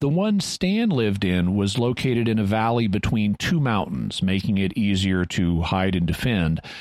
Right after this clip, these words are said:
And it was located somewhere near Hope, British Columbia, on the west coast. And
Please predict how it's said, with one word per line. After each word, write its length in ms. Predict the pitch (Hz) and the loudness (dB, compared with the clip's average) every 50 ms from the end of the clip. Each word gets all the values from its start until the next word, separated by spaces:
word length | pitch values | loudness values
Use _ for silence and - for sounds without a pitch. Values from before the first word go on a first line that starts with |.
| - - - | -18 -10 -6
And 180 | - 127 117 120 | -4 -2 0 0
it 60 | 131 | 0
was 220 | 143 131 117 117 | 0 0 0 0
located 520 | 135 165 196 190 - 185 170 147 139 120 107 | 0 0 0 0 0 0 0 0 0 -2 -2
somewhere 800 | - - - 208 208 214 220 170 165 160 143 139 135 135 131 - | -4 -4 -2 0 0 2 2 2 2 2 2 2 0 0 0 0
near 280 | 135 117 113 110 110 | 0 0 2 2 0
Hope, 520 | 98 - - - - 156 165 170 185 - - - _ - | 0 -2 -4 -2 0 0 0 0 -2 -2 -6 -10 _ -6
British 380 | 113 113 123 120 117 113 - | -2 -2 0 0 0 0 -2
Columbia, 560 | - - 123 117 107 107 107 101 90 82 80 80 | -2 -2 0 0 2 2 2 2 2 2 2 2
on 300 | 80 - 95 87 87 90 | 0 0 0 2 2 2
the 60 | 87 | 0
west 360 | 85 92 90 87 - - - | 0 0 0 -2 -2 -4 -6
coast. 600 | - - - 90 73 55 - - - - - - _ - - - - - - - - - - _ | -4 -2 -2 0 0 -2 -4 -6 -10 -14 -16 -16 _ -20 -20 -20 -20 -20 -20 -20 -20 -20 -10 _
And 480 | - 113 117 117 117 113 113 110 110 | -2 -2 0 0 2 2 0 0 -2